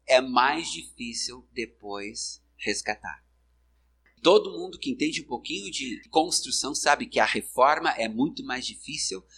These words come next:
do que a edificação de um edifício novo, né? E quando se tem uma trilha, e essa trilha não se usa por muito tempo,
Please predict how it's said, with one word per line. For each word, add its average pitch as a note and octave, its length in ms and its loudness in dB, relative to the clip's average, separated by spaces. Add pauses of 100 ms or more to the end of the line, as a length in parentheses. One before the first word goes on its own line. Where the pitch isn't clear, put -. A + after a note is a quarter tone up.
(120)
do A#2 100 -4
que A#2+ 140 0
a A2 140 6
edificação B2+ 680 -2
de B2 60 -16
um B2 60 -18
edifício B2 460 -4
novo, A#2+ 300 -14
né? - 120 -20 (480)
E D3 120 -6
quando A#3+ 560 2
se - 200 -4
tem E3 300 4
uma C3+ 160 6
trilha, C#3 680 0
e A#2 120 4
essa F#3+ 300 4
trilha C3+ 460 -4
não D3+ 280 4
se - 320 2
usa C#3+ 220 0
por A2 220 -4
muito B2+ 240 -4
tempo, C#3 420 0